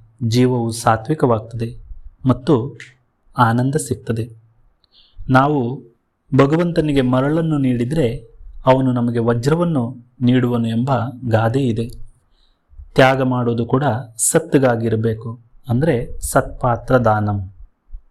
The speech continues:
ಎಂದು ಹೇಳ್ತಾರೆ. ಈ ಜಗತ್ತಿನಲ್ಲಿ ಸಂತರು, ಧರ್ಮ ಕಾರ್ಯ ಮಾಡುವ ಸಂಸ್ಥೆ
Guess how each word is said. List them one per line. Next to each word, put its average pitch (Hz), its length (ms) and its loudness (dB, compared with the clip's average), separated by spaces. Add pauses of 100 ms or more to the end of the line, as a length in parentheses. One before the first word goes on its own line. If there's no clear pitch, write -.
ಎಂದು 120 200 2
ಹೇಳ್ತಾರೆ. 110 760 -2 (880)
ಈ 175 180 6
ಜಗತ್ತಿನಲ್ಲಿ 143 840 0 (100)
ಸಂತರು, 143 840 0 (420)
ಧರ್ಮ 131 260 2
ಕಾರ್ಯ 131 280 2
ಮಾಡುವ 117 260 0
ಸಂಸ್ಥೆ 131 760 -2